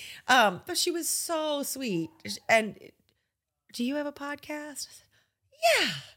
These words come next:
And, you know, she told me her story, how the podcast helped her get confidence to build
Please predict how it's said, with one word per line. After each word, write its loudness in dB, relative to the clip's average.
And, 0
you -4
know, 0
she -6
told -6
me -8
her -8
story, -4
how 0
the -8
podcast 0
helped -2
her -2
get -6
confidence 0
to -14
build -2